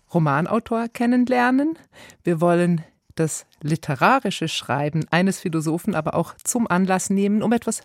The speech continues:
breiter über Philosophie und Literatur nachzudenken. Wie sind sie verbunden? Wie ähnlich oder fremd sind sie sich? Wo sind vielleicht Zwischenbereiche? Was muss philosophisch geschrieben werden und was geht vielleicht auch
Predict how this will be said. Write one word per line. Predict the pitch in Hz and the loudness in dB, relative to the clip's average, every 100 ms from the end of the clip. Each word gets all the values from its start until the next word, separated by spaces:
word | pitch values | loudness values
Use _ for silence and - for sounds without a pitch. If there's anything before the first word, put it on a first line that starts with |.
| - | -6
breiter | - 233 269 - 160 | 2 2 2 0 -2
über | - 160 | 0 -2
Philosophie | 151 156 156 165 - 175 | -4 -4 -2 -2 -4 -4
und | - 170 | 0 0
Literatur | 175 - 185 - 214 | 0 -2 -4 0 0
nachzudenken. | 151 131 - - 131 147 147 175 170 - - - - - _ | 2 0 -2 -6 0 0 0 -2 -2 -6 -20 -20 -20 -20 _
Wie | - 160 220 | -4 0 2
sind | 240 240 | 4 2
sie | - 226 220 208 | 0 0 0 -2
verbunden? | - 196 180 277 381 - 196 170 | -2 -2 0 -2 -2 0 0 0
Wie | 185 | -2
ähnlich | - 202 208 202 - | 0 2 2 0 -2
oder | 175 165 156 | -2 0 -2
fremd | - 208 330 - | -2 -2 0 -2
sind | 190 185 | -2 -2
sie | 170 | -2
sich? | 165 190 - - - - _ | -2 -4 -8 -20 -20 -20 _
Wo | 190 | 0
sind | 180 196 196 - | 2 4 2 0
vielleicht | 180 175 175 - - | 0 0 0 -6 -14
Zwischenbereiche? | - - 359 - 170 139 139 127 131 - 127 131 - _ _ _ - _ _ _ | -8 -2 0 2 2 2 2 0 0 -2 -4 -4 -10 _ _ _ -20 _ _ _
Was | 170 170 - - _ | 0 0 -2 -6 _
muss | 165 180 233 - - | 2 4 2 0 -6
philosophisch | 269 254 - 277 277 - | -4 -4 -4 -6 -6 -6
geschrieben | 269 269 269 262 | -6 -4 -2 0
werden | 262 285 | 0 0
und | 233 208 | -2 0
was | 226 - | -2 -4
geht | - 220 233 | -6 -4 -4
vielleicht | - 180 190 - - | -6 -2 -2 -4 -4
auch | 196 | -4